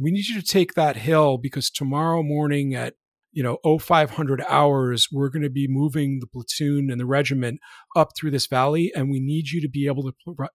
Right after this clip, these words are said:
to provide overwatch," right? So now when they get into the field and they know that, "All right, we gotta take this hill. This hill is not safe for us to take." They know the reason why we're trying to take the hill is to provide overwatch. And so if they are now in the field and they are like,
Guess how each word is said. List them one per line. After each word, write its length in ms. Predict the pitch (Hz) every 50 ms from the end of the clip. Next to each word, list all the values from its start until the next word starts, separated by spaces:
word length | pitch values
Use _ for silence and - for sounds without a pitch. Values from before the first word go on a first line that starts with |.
| _ -
to 100 | - 147
provide 340 | - 131 131 135 127 123 - -
overwatch," 720 | 170 147 135 139 123 107 104 98 - - - - - - - _ _ _ _ _ _ _ _ _ -
right? 240 | 131 123 123 139 -
So 140 | - - 151
now 220 | 139 147 151 170
when 160 | 165 165 151
they 160 | 143 143 131 120 -
get 300 | - 151 160 175 175 - - _ _ _ _ _ _
into 580 | - 160 156 170 - - - - 160 147 147 143
the 80 | 131
field 600 | 131 - - 208 196 180 151 135 127 123 120 117 - - _
and 200 | - 143 135 139
they 140 | 139 135 135
know 240 | 143 143 143 143 143
that, 180 | 143 180 - - -
"All 80 | 147
right, 100 | 131 110
we 80 | 117 127
gotta 160 | 147 143 139
take 280 | - - 139 123 - -
this 200 | 135 120 - -
hill. 480 | 151 170 165 151 127 120 120 143 - _ - - - _ _ _
This 180 | - 147 - -
hill 160 | 156 156 147
is 80 | 139 123
not 200 | 147 131 123 -
safe 240 | - 160 147 131 - -
for 100 | 143 135
us 180 | 123 - - -
to 60 | -
take." 440 | - - 160 147 135 120 113 - _
They 140 | - 139 139
know 160 | 143 143 139
the 100 | 131 123
reason 340 | 139 151 185 175 170 170 160
why 140 | 151 151
we're 120 | 147 139 135
trying 240 | - - 151 139 131
to 40 |
take 280 | 127 - 151 135 120 -
the 100 | - 123
hill 440 | 113 147 160 147 139 123 120 117 - _ _ _ _ _ _ _
is 180 | 190 143 131 -
to 120 | - 135
provide 340 | 127 135 127 135 131 131 135
overwatch. 720 | 147 156 147 135 123 107 101 101 - - - - - -
And 120 | 131 123
so 240 | - - 165 147 135
if 140 | 139 - -
they 240 | - 151 147 147 143
are 140 | 143 135
now 240 | 135 143 143 147 147
in 60 | 143
the 60 | 139 127
field 340 | - - 165 165 160 151 135
and 80 | 135
they 80 | 131 131
are 100 | 135 131
like, 220 | 131 127 - _